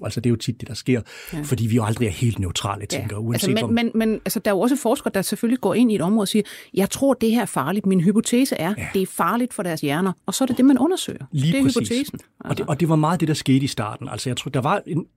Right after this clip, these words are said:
Speaker 1: eller det passer ikke. Der var en masse teknologer, som virkelig var ude og sige, "Hey, vi, vi skal lave design-based research og finde ud af alle de spændende ting, det her kan bruges til, hvordan vi kan
Speaker 2: Mm.
Speaker 1: berige børns liv."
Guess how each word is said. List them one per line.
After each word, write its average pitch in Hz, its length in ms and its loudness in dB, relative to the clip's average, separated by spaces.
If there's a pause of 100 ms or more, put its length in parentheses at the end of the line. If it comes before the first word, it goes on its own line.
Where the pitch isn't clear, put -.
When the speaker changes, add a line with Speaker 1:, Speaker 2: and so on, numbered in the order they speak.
Speaker 1:
eller 143 140 -2
det 139 140 -2
passer 120 220 -4
ikke. - 100 -12
Der 143 60 0
var 139 80 2
en 147 100 2
masse 185 240 2
teknologer, 131 540 -2
som 120 220 -2
virkelig 127 200 2
var 127 60 2
ude 131 60 2
og 131 40 2
sige, 143 160 -6
"Hey, 220 300 2
vi, 165 120 0
vi 151 80 0
skal 151 180 0
lave 139 120 4
design-based 143 720 0
research 135 340 -2
og - 60 -4
finde 131 180 2
ud 139 40 4
af 139 60 0
alle 160 100 0
de 160 60 0
spændende 160 340 2
ting, 139 220 0
det 120 80 -2
her 117 80 -2
kan 131 140 -2
bruges 127 220 -2
til, 131 140 -6
hvordan 120 260 0
vi 131 60 -2
kan - 120 -2
Speaker 2:
Mm. 190 80 0
Speaker 1:
berige 180 240 2
børns 104 360 -6
liv." - 180 -8